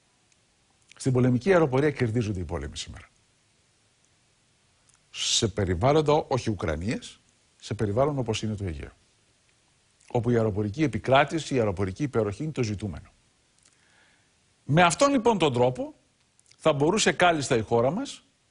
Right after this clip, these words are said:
μπορεί να παραμείνει στην απόκτηση των F τριάντα πέντε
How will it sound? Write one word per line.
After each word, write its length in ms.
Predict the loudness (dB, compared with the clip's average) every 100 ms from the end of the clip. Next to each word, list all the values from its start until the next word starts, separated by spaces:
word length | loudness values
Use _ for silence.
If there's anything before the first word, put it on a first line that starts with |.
| _ _ _ _ _ _ _ _ _
μπορεί 200 | -4 0
να 100 | 2
παραμείνει 600 | 4 4 4 2 0 -2 -8 _ _ _ _ _
στην 280 | -12 -2 0
απόκτηση 720 | 2 2 0 -2 -4 -4 -6 _ _
των 180 | -2 0
F 80 | 0
τριάντα 320 | 2 2 2
πέντε 360 | 2 0 0